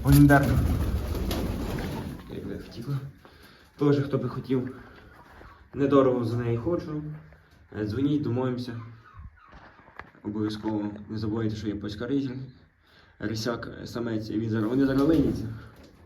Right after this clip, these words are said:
Ось. Хочу багато попродати голубів, тримати самі бухарські голуби, двохчубні. Хто би хотів, кажу, приїжджайте, забирайте всі. Половину голубів даю знижку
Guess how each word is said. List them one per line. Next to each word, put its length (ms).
Ось. 140
Хочу 240
багато 240
попродати 460
голубів, 400
тримати 340
самі 580
бухарські 520
голуби, 320
двохчубні. 460
Хто 180
би 120
хотів, 260
кажу, 280
приїжджайте, 540
забирайте 480
всі. 200
Половину 340
голубів 400
даю 340
знижку 460